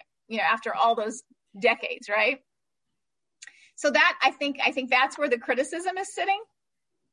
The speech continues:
But I don't think anyone really questions the fact that there's something terribly wrong with the way the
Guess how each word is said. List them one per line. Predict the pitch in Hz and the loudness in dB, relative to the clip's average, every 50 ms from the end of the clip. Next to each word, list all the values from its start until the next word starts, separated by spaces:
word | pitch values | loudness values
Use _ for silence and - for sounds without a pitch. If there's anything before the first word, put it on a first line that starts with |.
| _ _ _ | _ _ _
But | - 269 | 4 4
I | 277 285 | 6 6
don't | 339 392 480 - | 6 4 4 2
think | - 440 403 277 | -4 -6 -2 2
anyone | 240 262 302 320 330 311 285 269 269 254 | 2 2 2 2 -2 2 4 4 4 4
really | 240 254 262 254 247 254 | 4 4 4 4 2 -2
questions | 240 - - 269 262 277 - - - 254 240 226 226 226 | -4 2 4 6 6 6 4 -4 -8 -6 -4 -4 -4 -6
the | 220 | -8
fact | 220 - 220 214 214 220 220 - _ - | -4 0 2 4 4 4 2 0 _ 2
that | - 214 196 190 - - _ _ _ _ _ _ _ | 6 6 6 4 4 -2 _ _ _ _ _ _ _
there's | 220 226 262 285 - - - | 0 2 2 2 2 0 -4
something | - 302 320 - - - 330 330 320 - _ _ _ - | -2 -2 -2 -2 -4 -8 -8 -8 -10 -12 _ _ _ -20
terribly | - - 285 269 269 277 269 240 247 233 233 | -4 0 4 4 4 4 2 0 -2 -6 -4
wrong | 208 214 208 202 196 208 - - _ _ _ _ _ _ _ _ _ _ | 0 2 4 4 4 2 -2 -8 _ _ _ _ _ _ _ _ _ _
with | - 226 233 220 | -8 -8 -4 -2
the | 240 226 | -2 0
way | 220 220 226 226 233 | 4 4 4 4 4
the | 220 220 | 2 -2